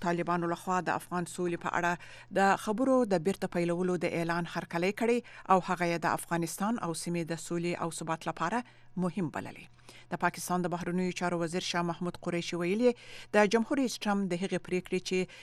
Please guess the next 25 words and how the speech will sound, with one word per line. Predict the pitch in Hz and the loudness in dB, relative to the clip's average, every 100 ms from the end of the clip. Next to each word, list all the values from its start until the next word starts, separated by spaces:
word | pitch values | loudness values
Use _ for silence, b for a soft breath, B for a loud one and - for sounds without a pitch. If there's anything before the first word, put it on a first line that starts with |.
| B 208 | B 0
د | - | 6
سیاسي | 220 220 277 | 4 6 6
لارو | 240 196 190 190 | 6 6 4 0
چارو | 180 185 | 2 2
یې | 180 180 - | 2 -2 -2
د | - 165 | 0 0
افغان | - 175 - | 0 -2 0
کړکېچ | 170 160 175 - 175 | -4 -2 -4 -2 -4
د | 170 | 0
پای | 170 | -2
ته | 165 160 | -2 -8
رسولو | - 170 170 165 | -6 -4 -4 -4
په | 160 | -4
هدف | 160 240 - B B B 202 | 0 0 0 B B B 0
له | 190 202 | 2 4
طالبانو | 208 208 269 277 | 4 2 0 0
سره | 254 247 180 | 0 -2 -2
د | - | -4
سولې | 185 190 190 185 B B - 175 | -2 2 0 0 B B -6 -2
خبرو | 170 185 185 180 | 2 4 4 2
د | 170 143 | 0 4
بیرته | 208 - 262 247 | 4 4 2 4
پیلولو | 226 214 214 208 208 | 4 4 2 2 0
اعلان | 202 202 - | 0 0 -2
کړی | 202 | 0